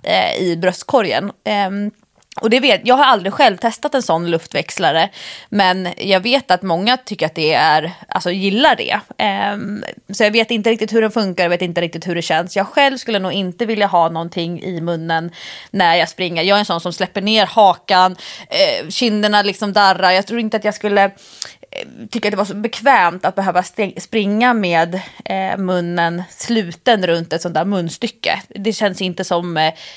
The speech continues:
som jag. Ehm, men annars så, när det gäller just med, med ansikte och mun och liknande, så är ju det som är känsligt. Alltså, eh, man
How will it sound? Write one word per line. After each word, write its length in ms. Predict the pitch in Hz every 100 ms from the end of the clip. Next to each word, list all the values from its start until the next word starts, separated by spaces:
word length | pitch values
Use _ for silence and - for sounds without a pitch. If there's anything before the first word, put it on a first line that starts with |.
| -
som 240 | - 196
jag. 500 | 196 220 - 180 190 - - - -
Ehm, 560 | - 196 196 196 190 190 - -
men 260 | 220 214
annars 640 | - 220 214 254 302 - -
så, 520 | - - 233 220 214 214 214 _
när 220 | 220 208
det 60 | 226
gäller 280 | 269 302
just 280 | 254 180 -
med, 400 | 180 175 175 -
med 360 | 185 180 170 -
ansikte 540 | 185 170 175 - 202
och 140 | 185 180
mun 400 | 180 180 175 175
och 100 | 175
liknande, 540 | 175 170 185 170 175
så 140 | 170
är 120 | 196 233
ju 60 |
det 140 | 190 -
som 140 | 170
är 40 |
känsligt. 760 | 165 - 208 180 - 233 165 -
Alltså, 180 | 196 190 180 - - -
eh, 220 | - -
man 420 | 185 - - 208